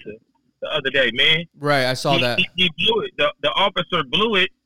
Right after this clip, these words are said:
Speaker 1: Normally in a situation, that's regular police conduct. So he just got caught because of the camera.
Speaker 2: Facts.
Speaker 1: But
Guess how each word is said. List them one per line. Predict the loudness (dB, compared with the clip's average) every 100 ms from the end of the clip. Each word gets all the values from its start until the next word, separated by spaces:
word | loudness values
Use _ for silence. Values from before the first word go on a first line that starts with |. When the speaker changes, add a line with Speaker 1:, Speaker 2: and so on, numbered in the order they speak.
| _ _ -2
Speaker 1:
Normally | 2 2 2 0
in | 0
a | -2
situation, | -4 -2 0 0 0 0
that's | 0 2
regular | 0 2 0 0
police | -2 -2 -6 -2
conduct. | 0 2 0 -2 -4 _ _ _
So | 0
he | 0
just | 0 0
got | 2 2 2
caught | 4 4 2 -4 _ _ -20 _
because | 0 2 2
of | 2
the | 0
camera. | 2 4
Speaker 2:
Facts. | 4 2 2
Speaker 1:
But | 2 2